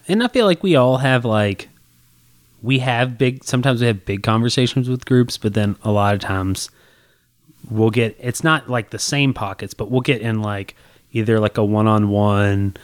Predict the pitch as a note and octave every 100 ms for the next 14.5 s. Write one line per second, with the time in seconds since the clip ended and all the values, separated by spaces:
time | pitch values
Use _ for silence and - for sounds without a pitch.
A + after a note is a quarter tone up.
0 | - - - - G#2 G2+ G2 F#2+ G#2 G2+
1 | F#2+ G2 A2+ A2+ A#2 - - A#2 G#2+ G#2
2 | G2 G#2+ G#2 G#2 F#2+ - - _ _ -
3 | A2+ G#2+ G#2 A2 G#2 G2+ - G#2 G#2 G2
4 | - - _ G#2 G#2 B2 G#2+ G#2 - A2
5 | G#2 G2+ G2 A2 G2+ - G2+ G2+ - G2+
6 | G2 G2 - A#2+ G2+ G2 G2 - G#2 A2+
7 | G#2+ G2+ F#2+ B2+ B2+ A#2 G#2+ G2+ G2 -
8 | - - - - A2+ G#2+ G#2+ - - -
9 | A#2 A2+ G2+ A#2 G2+ A#2+ B2 A2 A2+ -
10 | A#2+ A2 - A#2 A2 G#2+ G2+ G2 G2 -
11 | _ _ _ _ _ _ - A2+ - G#2+
12 | G#2 D3 C3+ B2 A#2 A2+ G#2+ G2 G#2 G2+
13 | G2+ A#2 A2 A2 G#2+ G2+ G2 G2 G2 G2+
14 | G2 F#2+ F#2+ G#2+ G2+